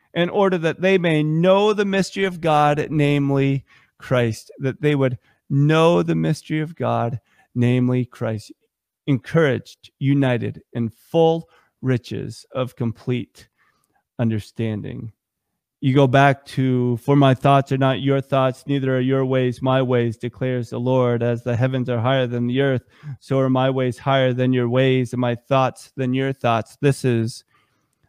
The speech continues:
the Old Testament and the New Testament colliding and coming together through the power of who Jesus is and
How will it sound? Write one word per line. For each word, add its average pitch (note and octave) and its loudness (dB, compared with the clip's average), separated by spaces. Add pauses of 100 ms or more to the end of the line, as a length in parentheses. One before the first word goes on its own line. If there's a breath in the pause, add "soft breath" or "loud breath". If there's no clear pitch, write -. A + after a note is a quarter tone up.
(380)
the C#3+ 6
Old C#3+ 4
Testament B2+ 0 (920)
and C#3 0
the C#3+ 4
New D3+ 2
Testament A2+ -4 (600)
colliding B2+ -2
and A#2+ -4
coming D3 0
together B2+ 0
through C#3+ -4
the B2+ -2
power C3 -2
of A2+ -6
who C3+ -2
Jesus B2+ -4
is A#2+ -4
and A2+ -4